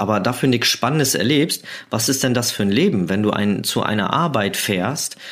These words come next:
und, ähm, ja, nehmen wir mal an, du hast jetzt wirklich eine Arbeit, die dir nicht Spaß macht und die eventuell auch richtig scheiße ist, wo du, wo du Montagmorgen schon mit Bauchschmerzen zur Arbeit fährst.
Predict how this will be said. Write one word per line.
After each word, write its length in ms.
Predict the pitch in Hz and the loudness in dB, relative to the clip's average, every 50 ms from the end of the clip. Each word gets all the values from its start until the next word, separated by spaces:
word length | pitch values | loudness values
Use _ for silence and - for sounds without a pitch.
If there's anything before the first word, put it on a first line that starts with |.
| - - - | -18 -18 -12
und, 320 | - - 113 113 104 107 - | -4 -2 0 0 0 -2 -2
ähm, 280 | 107 101 - - - - | -4 -4 -4 -6 -10 -6
ja, 240 | - 117 123 98 - - | -2 -2 0 0 -2 -2
nehmen 200 | 104 110 120 139 | 0 2 2 4
wir 60 | 131 117 | 4 4
mal 120 | 113 101 | 2 2
an, 160 | 87 113 120 | 2 2 2
du 80 | 117 117 | 2 2
hast 160 | 120 113 - | 2 2 0
jetzt 180 | 110 104 - 120 | 0 0 2 0
wirklich 280 | 131 131 131 120 - | 2 2 2 0 0
eine 120 | 120 101 - | 0 0 2
Arbeit, 320 | 110 120 123 120 110 113 | 0 2 2 0 0 2
die 120 | 117 110 | 0 2
dir 140 | 104 107 101 | 2 2 2
nicht 300 | 98 113 143 156 - - | 4 4 2 2 0 -2
Spaß 460 | - - - - 151 202 208 - - | -2 -2 0 -2 -2 -2 -2 -2 -2
macht 260 | - 92 92 - - - | -2 -2 -4 -2 -2 -2
und 160 | 104 104 104 | -2 0 2
die 140 | 107 104 - | 2 2 2
eventuell 580 | - 101 101 101 107 107 120 139 - - - | 2 0 0 0 0 0 0 0 2 0 2
auch 200 | 98 104 101 - | 2 0 2 0
richtig 280 | 135 135 - - 98 - | -2 0 0 0 0 0
scheiße 380 | - - 135 226 214 - - | 0 0 0 0 0 0 0
ist, 200 | 95 92 - - | 0 0 -2 0
wo 120 | 101 104 107 | 2 2 4
du, 200 | 110 107 104 104 - - - - - - - | 4 4 2 0 -4 -10 -10 -10 -12 -10 -2
wo 140 | - 117 123 | 2 4 6
du 260 | 127 127 123 120 - | 8 8 6 6 6
Montagmorgen 1120 | 110 110 117 131 156 160 156 139 131 127 - - - 80 110 110 117 123 139 160 165 165 | 6 4 6 6 6 6 4 4 2 2 2 0 2 2 4 4 6 6 6 4 4 4
schon 180 | 151 - 147 131 | 4 4 4 4
mit 140 | 127 120 - | 4 4 4
Bauchschmerzen 640 | 113 107 156 - - - 151 139 135 - - 139 123 | 4 2 4 2 2 2 2 2 2 2 0 0 2
zur 160 | - - 101 | 2 2 2
Arbeit 340 | - 151 156 160 131 - - | 2 4 4 2 2 0 0
fährst. 460 | - 101 95 104 123 123 - - | 0 2 2 2 0 -2 -4 -10